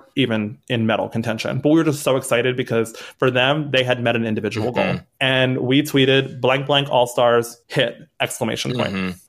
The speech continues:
Speaker 1: couple minutes later, super massive, successful large co-ed team comes up, and they're not even in large co-ed anymore. So don't even try to assimilate it onto any of the current players 'cause it's not them.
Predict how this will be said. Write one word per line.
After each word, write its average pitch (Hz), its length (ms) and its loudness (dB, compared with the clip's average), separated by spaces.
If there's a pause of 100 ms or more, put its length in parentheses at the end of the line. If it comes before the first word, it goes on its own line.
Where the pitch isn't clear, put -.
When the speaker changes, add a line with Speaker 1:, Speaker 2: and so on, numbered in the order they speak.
Speaker 1:
couple 127 200 -2
minutes 135 220 -2
later, 190 500 2 (180)
super 139 340 -2
massive, 123 300 -2
successful 170 440 0
large 160 240 2
co-ed 156 300 2
team 147 220 -2
comes 147 240 -2
up, 143 200 2
and 127 180 -2
they're 135 140 2
not 131 160 2
even 139 160 2
in 139 80 2
large 135 260 2
co-ed 117 220 2
anymore. 117 420 0 (200)
So 123 440 0
don't 120 220 0
even 123 180 -2
try 123 180 0
to 120 300 0
assimilate 120 480 0
it 120 80 -2
onto 117 680 0
any 120 160 -2
of 117 80 -4
the 117 80 -4
current 120 420 -2
players 117 480 -4
'cause - 340 -8 (340)
it's - 180 -6
not 117 180 -4
them. 139 300 -4